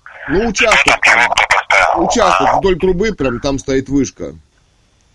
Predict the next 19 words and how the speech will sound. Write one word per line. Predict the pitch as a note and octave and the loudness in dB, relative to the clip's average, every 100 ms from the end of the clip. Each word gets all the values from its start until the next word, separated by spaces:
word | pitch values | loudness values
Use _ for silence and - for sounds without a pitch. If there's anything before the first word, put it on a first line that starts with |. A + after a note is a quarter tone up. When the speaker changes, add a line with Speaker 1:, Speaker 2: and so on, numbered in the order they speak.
| _ _ - | _ _ -6
Speaker 1:
И, | |
и | - | -4
Speaker 2:
А | - - - - - | -6 -8 -4 2 2
вышка-то | F4 - - - | 2 2 2 2
она, | D#3+ D#3 D3+ D3 - | 4 4 2 0 -2
ну, | D#3 D3 | 0 0
ну, | D3+ | 0
вы | D#3 | 0
не | D3+ | 2
знаете, | C#3 G2+ G2+ | 2 2 2
что | F#2 F#2+ | 0 0
за | F#2 | -2
вышка | F2 - - | -4 -6 -2
там. | - - - - | -2 -4 -2 0
Speaker 1:
Почему? | E3 - G3+ G3 | 2 4 4 4
Speaker 2:
Электрическая | C#3+ B2 A3+ A2+ - F3+ | 2 2 2 0 0 0
там. | D3+ D#3 | 0 0
Speaker 1:
Вышка, | D3 | 0
мегафон. | D#3+ - F#3+ G3 F#3 | 0 2 2 0 -2